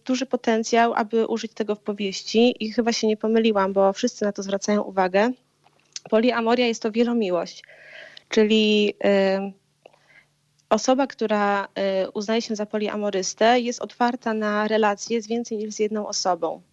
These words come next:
Przy czym jest nacisk na, e, na takie relacje emoc-, na poziomie emocjonalnym. Coś jak rodzice, którzy mają dwoje dzieci i równie mocno je kochają, tak? Tak samo jesteśmy otwarci na związki partnerskie nie z jedną, a z więcej niż jedną osobą.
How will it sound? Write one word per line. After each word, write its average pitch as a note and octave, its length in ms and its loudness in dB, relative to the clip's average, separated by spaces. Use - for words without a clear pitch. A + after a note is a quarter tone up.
Przy - 160 -10
czym A3 360 2
jest A#3 260 2
nacisk G#3+ 440 0
na, G#3 600 2
e, G3+ 280 2
na G3 140 -2
takie G#3+ 240 -4
relacje G#3 420 0
emoc-, G3+ 260 -4
na G3+ 60 -8
poziomie G3+ 340 -4
emocjonalnym. F3+ 800 -2
Coś - 320 0
jak G#3+ 260 4
rodzice, A3 380 0
którzy G#3+ 260 -2
mają G#3 240 2
dwoje G#3+ 360 2
dzieci G3 600 -2
i G3+ 440 0
równie A3 240 0
mocno G3+ 300 0
je G3+ 80 0
kochają, F3 520 -2
tak? F#3+ 260 -2
Tak - 160 -12
samo G3 160 -2
jesteśmy G3 340 -4
otwarci F#3+ 440 -2
na F#3 100 0
związki G3 360 -4
partnerskie F#3 640 -2
nie F3 120 -2
z - 80 -8
jedną, F#3+ 400 2
a F3+ 280 -2
z - 100 -6
więcej F#3 260 -4
niż F3+ 160 -4
jedną F3+ 200 0
osobą. - 440 -2